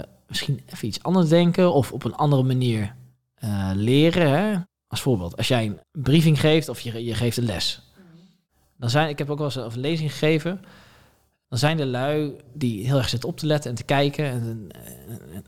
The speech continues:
Speaker 1: en mee zitten te knikken.
Speaker 2: Ja.
Speaker 1: Ehm, en dat, dan denk je, "Oh, dat zijn, dat zijn lui, die zijn aan het opletten." Maar er zijn ook lui die een beetje onderuit gezakt en dingen, of, of gewoon met een, iets aan het spelen zijn, of soms een beetje aan het, aan het, aan het tekenen in een boekje of wat
Speaker 2: Ja.
Speaker 1: dan ook.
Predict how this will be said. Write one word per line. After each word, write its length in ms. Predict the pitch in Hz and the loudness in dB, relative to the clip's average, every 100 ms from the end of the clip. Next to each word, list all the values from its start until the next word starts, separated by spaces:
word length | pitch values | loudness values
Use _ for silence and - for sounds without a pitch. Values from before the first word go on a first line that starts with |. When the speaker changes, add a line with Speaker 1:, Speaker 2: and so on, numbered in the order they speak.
| _ | _
Speaker 1:
en 140 | - 117 | -6 2
mee 160 | 151 | 2
zitten 240 | 151 143 - | 2 0 -4
te 100 | - | -4
knikken. 380 | 156 156 185 202 - - - | -2 -2 -4 -10 -20 -20 -14
Speaker 2:
Ja. 300 | 190 165 151 | -12 -12 -8
Speaker 1:
Ehm, 640 | 123 120 117 120 120 120 | -6 -4 -4 -2 -2 -2
en 100 | 135 | -2
dat, 240 | 135 135 - | -2 -4 -6
dan 140 | 135 | -2
denk 160 | 139 139 | 0 0
je, 120 | - | 0
"Oh, 160 | 147 107 | 0 -2
dat 140 | 139 | -6
zijn, 240 | 175 160 | -4 -4
dat 140 | 170 165 | -4 -4
zijn 140 | 180 | -2
lui, 300 | 165 165 202 202 - - | -2 -2 -4 -8 -18 0
die 100 | 156 | 4
zijn 120 | 165 | 4
aan 60 | 156 | 4
het 100 | 143 | 0
opletten." 420 | 131 117 101 92 - | -4 -8 -10 -12 -14
Maar 380 | - - - - | -20 -20 -18 -4
er 100 | 127 | 0
zijn 140 | 156 | 2
ook 120 | 240 | 2
lui 240 | 151 117 123 | 0 2 2
die 220 | 127 127 | 2 0
een 840 | 123 - - _ _ _ _ - | -2 -8 -18 _ _ _ _ -6
beetje 120 | 123 139 | -4 -2
onderuit 340 | 123 135 160 | 0 0 -2
gezakt 460 | - - 151 147 - | -6 -6 -6 -6 -10
en 140 | 117 | -8
dingen, 360 | 127 160 151 143 | -4 0 0 0
of, 160 | 127 | -2
of 120 | 127 123 | -6 -6
gewoon 200 | 139 127 | -4 -2
met 160 | 123 | -2
een, 220 | 120 113 | -4 -6
iets 160 | 120 - | -6 -6
aan 60 | 87 | -6
het 100 | - | -4
spelen 320 | - 170 156 | 2 2 2
zijn, 260 | 156 147 139 | 2 2 0
of 160 | 123 | -4
soms 260 | 117 - 104 | -6 -6 -4
een 80 | 104 | -4
beetje 220 | 110 101 | -4 -4
aan 60 | 107 | -4
het, 180 | 101 | -6
aan 120 | 90 104 | -6 -8
het, 200 | 101 - | -8 -10
aan 100 | 107 | -10
het 120 | - | 2
tekenen 300 | 165 143 120 | 2 2 0
in 60 | 107 | 0
een 60 | |
boekje 400 | 110 175 - 147 | 2 0 2 2
of 100 | 123 | 4
wat 160 | 131 160 | 2 0
Speaker 2:
Ja. 100 | 156 | -2
Speaker 1:
dan 80 | 156 | -4
ook. 200 | 170 | -6